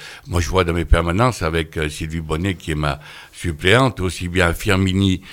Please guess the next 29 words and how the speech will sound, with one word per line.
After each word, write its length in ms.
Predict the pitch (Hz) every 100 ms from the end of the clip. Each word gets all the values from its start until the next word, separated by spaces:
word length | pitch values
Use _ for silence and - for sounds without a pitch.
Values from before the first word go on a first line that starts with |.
| - -
qu'à 140 | 82
Saint-Just-Saint-Lambert, 1000 | 82 92 85 87 80 85 82 85 135 147 147 - - -
euh, 160 | 82 92
on 180 | 95 104
a 100 | 101
une 120 | 95
couche 240 | - 92
populaire 400 | - 90 - 98
dans 100 | 87
la 80 | 90
vallée 200 | 87 90
de 40 | 90
l'Ondaine 340 | 87 90 87
qu'il 180 | - 80
faut 120 | -
entendre, 320 | 82 82 104
qu'il 140 | - 82
faut 140 | 85
écouter, 360 | 82 - 82 85
qu'il 140 | 78
faut 120 | 80
accompagner. 500 | 78 78 76 107 151 151 - - -
Dans, 220 | 101 98
euh, 400 | 90 87 - 95 -
euh, 60 |
sur, 300 | 90 - 98
euh, 220 | 90 85 - - -
le 320 | - 85 80
Forêt, 440 | 76 - 95 92